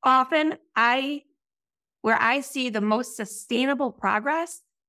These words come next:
is by really small steps. And there's a lot of research, a lot of books on, on tiny habits and, and, uh, all kinds of little, little habits. Uh, and, and I really buy into that. And so it's,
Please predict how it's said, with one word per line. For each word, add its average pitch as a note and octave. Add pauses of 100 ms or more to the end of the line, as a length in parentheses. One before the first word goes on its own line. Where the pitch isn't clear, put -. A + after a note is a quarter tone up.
(520)
is A3+
by G3+
really B3+
small F#3
steps. -
And A3+
there's G#3+
a G#3
lot A3+
of A#3
research, A#3 (640)
a B3
lot B3+
of A3+
books A#3+
on, G#3
on F#3+
tiny B3
habits A3+
and, G3 (1000)
and, G#3+
uh, G3
all A3+
kinds A3+
of A3 (180)
little, A#3
little B3
habits. G#3+ (140)
Uh, G3+
and, A3 (640)
and A3+
I A3
really A#3+
buy G3+
into F3+
that. E3
And G3+
so G#3+
it's, G#3